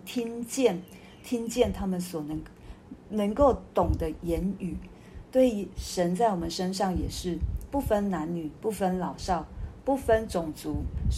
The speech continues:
只要相信的都可以得着圣灵；只要相信的都可以得着救恩。求神帮助我们在圣灵里面有圣灵而来的能力，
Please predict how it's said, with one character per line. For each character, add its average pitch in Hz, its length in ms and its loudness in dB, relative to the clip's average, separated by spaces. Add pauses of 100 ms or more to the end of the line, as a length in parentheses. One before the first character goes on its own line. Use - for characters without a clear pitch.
(200)
只 175 220 -4
要 220 220 4
相 185 260 -2
信 190 260 -4
的 - 120 -8 (320)
都 202 280 2
可 180 240 -6
以 156 220 -4
得 147 140 -8
着 151 200 -10
圣 180 300 -6
灵； 135 100 -8 (300)
只 190 160 -4
要 226 220 6
相 214 260 -2
信 214 220 -4
的 175 140 -4
都 185 260 -2
可 190 180 -6
以 160 140 -6 (100)
得 156 160 -6 (100)
着 143 300 -10
救 165 260 -6 (100)
恩。 147 120 -8 (840)
求 196 180 0
神 190 300 0
帮 202 200 -2
助 208 220 -2
我 175 80 2
们 151 260 -6 (160)
在 196 200 -2
圣 190 280 0
灵 160 160 -4
里 160 100 -8
面 170 360 -2 (320)
有 170 180 -2
圣 202 300 -2
灵 170 300 -4
而 170 160 0
来 165 220 -2
的 160 120 -8
能 156 300 -8
力， 196 160 -2